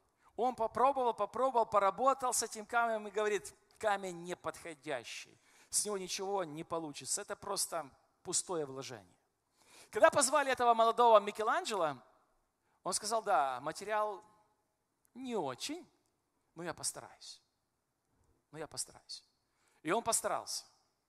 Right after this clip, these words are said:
И то, что мы видим, Давида, э, во Флоренции, это он постарался. Еще одна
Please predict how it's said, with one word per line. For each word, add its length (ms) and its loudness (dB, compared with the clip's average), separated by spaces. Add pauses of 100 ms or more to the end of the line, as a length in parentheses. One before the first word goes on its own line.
(340)
И 60 -8
то, 120 2
что 160 -2
мы 100 -6
видим, 320 -6 (1300)
Давида, 520 -8 (520)
э, 220 0
во 160 2
Флоренции, 760 -4 (560)
это 640 -8 (720)
он 160 -6
постарался. 600 -10 (640)
Еще 320 2
одна 260 2